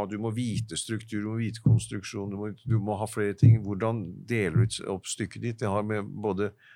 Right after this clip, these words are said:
harmonisk verden som, hvordan går det? Hvordan er, eh, eh, hvordan er de seksjonene, liksom? Ja,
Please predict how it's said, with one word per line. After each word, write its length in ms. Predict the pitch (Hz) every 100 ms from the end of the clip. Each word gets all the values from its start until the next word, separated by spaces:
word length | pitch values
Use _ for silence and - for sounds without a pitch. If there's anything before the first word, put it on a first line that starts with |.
| _ _
harmonisk 420 | - 110 95 95 113
verden 160 | 101
som, 200 | 117 113 113 - 110
hvordan 420 | - 101 104 110 92 -
går 240 | 98 113 98
det? 140 | 110 151 - 113 - - _ -
Hvordan 400 | 110 117 113 101
er, 240 | 101 104
eh, 520 | 110 107 104 104 101 92 - _ _ _ _ - _ _ _ _ _ _ 175 -
eh, 280 | - -
hvordan 420 | - 104 104 107 104
er 140 | 98
de 80 | 110 113 98
seksjonene, 920 | - - - 104 - 101 85 87 101 113
liksom? 380 | 107 143 170 160 - _ _ _ - 107 -
Ja, 180 | 110